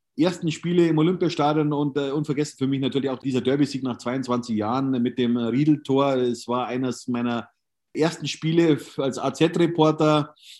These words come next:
Ja, und, und, und solche Erlebnisse wird man natürlich nicht vergessen, weil, weil das war ganz großer Sport. Und wenn man sich eben nochmal das Video ansieht von, von diesem Spiel, also Bayern hätte sich nicht beschweren dürfen, wenn das Spiel am Ende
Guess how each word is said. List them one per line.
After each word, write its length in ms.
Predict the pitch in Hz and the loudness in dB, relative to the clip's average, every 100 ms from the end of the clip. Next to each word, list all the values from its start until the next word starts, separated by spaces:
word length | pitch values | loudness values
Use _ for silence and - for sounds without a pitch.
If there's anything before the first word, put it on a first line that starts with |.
| _ _ | _ _
Ja, 300 | 120 117 143 | -4 4 4
und, 160 | 120 113 | 4 0
und, 180 | 110 104 | -4 -6
und 380 | 113 107 92 | -8 -8 -8
solche 300 | 104 123 127 | -4 -2 0
Erlebnisse 760 | 123 120 127 120 123 117 107 110 | 0 0 -2 -2 -2 -2 -4 -6
wird 120 | 127 | -4
man 100 | 127 | -4
natürlich 280 | 113 127 123 | -2 -2 -2
nicht 160 | 120 | -2
vergessen, 580 | - 98 113 - 107 98 | -4 -6 -6 -6 -8 -8
weil, 220 | 98 104 | -10 -12
weil 160 | 101 101 | -10 -12
das 220 | 107 104 | -12 -8
war 340 | 110 113 113 - _ - | -4 -2 -4 -8 _ -4
ganz 260 | 104 131 | -2 0
großer 380 | - 120 127 123 | 0 -2 0 -2
Sport. 260 | 113 127 135 | -2 -2 0
Und 120 | 113 | 0
wenn 100 | 123 | 0
man 80 | 120 | 0
sich 140 | 113 | -2
eben 160 | 120 123 | -2 -2
nochmal 360 | 123 120 117 - _ _ - | 0 0 -2 -4 _ _ -12
das 200 | 110 - | -10 -2
Video 260 | 135 190 131 | 2 4 4
ansieht 440 | 117 110 113 120 | 2 0 -2 -2
von, 220 | 123 117 | 0 -2
von 160 | 107 113 | 0 0
diesem 260 | 117 131 | 0 -2
Spiel, 300 | - - 127 | -6 -6 -4
also 400 | 117 90 104 113 - 107 | -4 -4 -4 -4 -6 -8
Bayern 220 | 104 117 | -6 -2
hätte 240 | 127 123 110 | -2 -4 -4
sich 100 | 113 | -2
nicht 160 | 117 | -2
beschweren 500 | - 107 107 113 123 | -6 -10 -6 -4 -2
dürfen, 340 | 113 120 123 113 | 0 -2 -2 -2
wenn 100 | 110 | -2
das 120 | 110 | -2
Spiel 200 | - 120 | -4 -4
am 80 | 110 | -2
Ende 280 | 104 113 | -2 -2